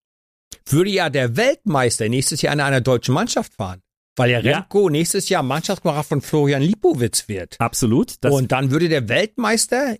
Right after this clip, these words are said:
Speaker 1: in einer deutschen Mannschaft fahren. Das würde dem deutschen Radsport und der Aufmerksamkeit für den deutschen Radsport auch helfen. Und Florian, ich, ich war, ähm, mit, ähm, mit der Kinderjob Moving Mini Tour, also ein Kindermotivationsprogramm, war ich bei
Speaker 2: Ja.
Speaker 1: der Deutschland-Tour.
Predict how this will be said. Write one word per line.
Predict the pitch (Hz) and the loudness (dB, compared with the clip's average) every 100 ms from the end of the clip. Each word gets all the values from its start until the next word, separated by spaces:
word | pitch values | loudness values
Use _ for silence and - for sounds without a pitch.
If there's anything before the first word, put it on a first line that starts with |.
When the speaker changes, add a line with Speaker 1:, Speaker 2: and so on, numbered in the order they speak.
| - | -2
Speaker 1:
in | 208 247 | 0 0
einer | 190 180 | -2 0
deutschen | 160 156 120 | 0 0 0
Mannschaft | 113 123 185 - | 0 -2 -4 -2
fahren. | 190 190 | -2 0
Das | 151 175 - | -2 -2 0
würde | 160 | 2
dem | 147 123 | 2 2
deutschen | 135 - 127 | 0 0 -4
Radsport | 143 - - 160 156 - | -4 -4 0 0 0 -2
und | 131 117 | -2 -2
der | 101 | 0
Aufmerksamkeit | 180 202 175 120 113 - 113 110 | -2 0 0 0 -4 -2 -4 -2
für | 160 | -2
den | 143 | 0
deutschen | 127 - 123 | 0 -2 -4
Radsport | 123 117 107 - | -4 -6 -8 0
auch | 220 247 - | 2 2 0
helfen. | 117 117 160 185 _ _ _ _ - | 0 0 -2 -4 _ _ _ _ -2
Und | 123 | -2
Florian, | - 143 160 165 131 | 0 0 2 0 -2
ich, | 123 | -4
ich | 127 101 | -4 -4
war, | 120 120 131 123 | 0 2 2 0
ähm, | 120 117 120 123 - | 0 0 -2 -6 -6
mit, | 120 120 - | -4 -4 -4
ähm, | 120 117 110 107 110 | -2 -2 -2 0 0
mit | 113 | 0
der | 127 | -2
Kinderjob | - 143 117 131 107 | 0 0 2 0 2
Moving | 131 139 127 | 0 2 2
Mini | 117 147 160 | 2 2 -2
Tour, | - 156 | -2 0
also | 117 - | 0 -2
ein | 110 | -2
Kindermotivationsprogramm, | - 135 123 123 110 - 123 151 - 160 156 | 0 0 0 0 -2 0 -2 -2 -4 -4 0
war | 117 123 | 0 0
ich | - | 2
bei | 120 | 0
Speaker 2:
Ja. | |
Speaker 1:
der | 107 | 2
Deutschland-Tour. | 107 120 165 156 170 180 | -2 0 -2 0 2 0